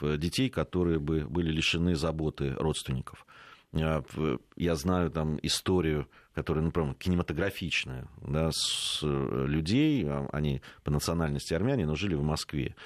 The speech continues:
Они были бездетные, они решили поехать и таким образом там помочь, взять ребёнка или, может быть, нескольких на воспитание, там,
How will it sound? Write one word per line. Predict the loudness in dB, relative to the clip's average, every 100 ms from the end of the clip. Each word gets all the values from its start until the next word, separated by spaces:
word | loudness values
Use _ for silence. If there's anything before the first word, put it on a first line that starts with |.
| -20 -12
Они | -4 0
были | 0 0
бездетные, | 0 0 0 -2 -2 -2
они | 0 2
решили | 2 0 0 0
поехать | 2 2 0 -4 -6
и |
таким | -6 -2 0
образом | 2 2 0 -2 -4
там | -4 -4 -6 -14 -6
помочь, | -4 0 0 0 -4
взять | -4 -4 -2
ребёнка | -4 -2 -2 -2 -2
или, | -2
может | -2 -2 -4
быть, | -4 -4 0
нескольких | 0 -2 -8 -10 -4
на | -2
воспитание, | -2 -4 -2 0 0 -2 -6 -10 -18 -12
там, | -4